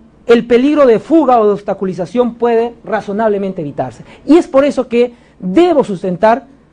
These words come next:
cómo este peligro de fuga o de obstaculización razonablemente se puede evitar. En el desarrollo de su investigación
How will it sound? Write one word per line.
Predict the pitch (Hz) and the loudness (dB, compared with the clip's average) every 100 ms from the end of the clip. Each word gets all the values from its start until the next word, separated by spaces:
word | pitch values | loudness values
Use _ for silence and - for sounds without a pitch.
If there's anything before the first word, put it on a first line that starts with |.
| _ _ | _ _
cómo | 294 349 320 | -2 0 -2
este | - 233 | -4 -6
peligro | 214 240 247 214 | -4 -4 -2 -2
de | |
fuga | 175 240 233 196 | -4 -2 0 0
o | 175 | 0
de | |
obstaculización | 170 - 160 165 160 143 220 277 - _ - | -2 -4 -4 -2 -2 2 2 0 -6 _ -8
razonablemente | 233 226 226 233 254 226 226 220 | -4 -2 0 2 2 0 -4 -10
se | 214 175 | -12 -10
puede | 185 175 185 - _ _ _ _ _ _ _ _ _ - | -8 -8 -8 -16 _ _ _ _ _ _ _ _ _ -12
evitar. | 156 139 120 90 - _ _ _ _ _ _ - - - - | -10 -10 -12 -16 -20 _ _ _ _ _ _ -20 -20 -20 -2
En | 277 269 | 2 2
el | 269 | 2
desarrollo | 262 277 320 320 302 | 0 2 2 2 2
de | 247 | 0
su | 233 | 0
investigación | 220 208 196 190 185 220 233 | 0 0 0 -2 0 0 0